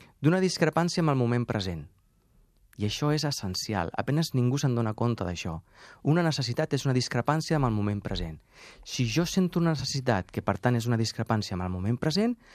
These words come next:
vol dir que estic en conflicte amb l'únic moment que tinc de vida. Per tant, si estic en conflicte amb l'únic moment que tinc de vida, em sentiré insatisfet. Si em sento insatisfet, generaré una necessitat.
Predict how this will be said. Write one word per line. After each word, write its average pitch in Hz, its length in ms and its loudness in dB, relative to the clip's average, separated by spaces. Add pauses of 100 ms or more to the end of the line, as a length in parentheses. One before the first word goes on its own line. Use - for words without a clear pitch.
(280)
vol 139 240 4
dir 180 100 2
que 180 80 -2
estic - 240 0
en 185 160 2
conflicte 143 460 2
amb 151 100 4
l'únic 143 320 4
moment 156 340 4
que 180 140 -2
tinc 131 240 2
de 113 80 4
vida. 120 380 -2 (680)
Per - 160 -2
tant, 165 240 2
si - 160 -4
estic 143 240 0
en 180 80 2
conflicte 185 540 0
amb 92 100 0
l'únic 139 240 4
moment 170 320 4
que 160 80 2
tinc 165 220 2
de 202 100 2
vida, 220 300 4 (680)
em 123 160 4
sentiré 120 400 2
insatisfet. 160 800 2 (640)
Si 127 160 6
em - 20 2
sento 123 300 4
insatisfet, 208 640 2
generaré 160 560 4
una 127 240 4
necessitat. 98 720 -4